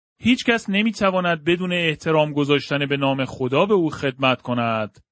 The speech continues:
یعنی اینکه عیسی مسیح باید در میان مردم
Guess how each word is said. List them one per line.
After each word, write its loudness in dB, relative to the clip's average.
یعنی 2
اینکه 2
عیسی -2
مسیح -4
باید 2
در 0
میان -6
مردم 2